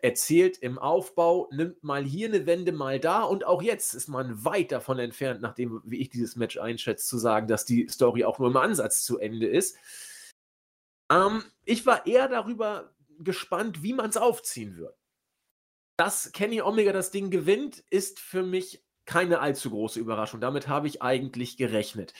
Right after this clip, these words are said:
dass man jetzt auf Omega gegen Moxley vielleicht, äh, doch sehr konkret hinbaut. Wie man's aufgezogen hat, hat mich, wie gesagt, viel mehr interessiert. Und ich finde, man hat's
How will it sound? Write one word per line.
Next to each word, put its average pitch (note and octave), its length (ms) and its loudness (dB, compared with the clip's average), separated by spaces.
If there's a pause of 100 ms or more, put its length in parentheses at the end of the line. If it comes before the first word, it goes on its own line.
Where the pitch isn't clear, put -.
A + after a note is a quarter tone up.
(360)
dass A2 160 0
man B2+ 80 4
jetzt A#2+ 200 2
auf - 160 -4
Omega B2+ 340 2
gegen A2+ 240 0
Moxley A2+ 420 -2
vielleicht, G2 460 -4
äh, G2 300 -2
doch G2+ 300 0
sehr A#2 160 2
konkret G#2 600 -2
hinbaut. G#2+ 920 -2 (680)
Wie E3 260 8
man's C4 340 4
aufgezogen C#3+ 720 -2
hat, A2+ 140 -8
hat B2+ 100 -8
mich, C#3 160 -12
wie E3 60 -12
gesagt, D#3 320 -6
viel F3+ 180 -8
mehr E3 240 -2
interessiert. A2 380 -12
Und A2+ 160 -10
ich - 220 -8
finde, A3 420 2 (220)
man D#3 280 -2
hat's - 480 -6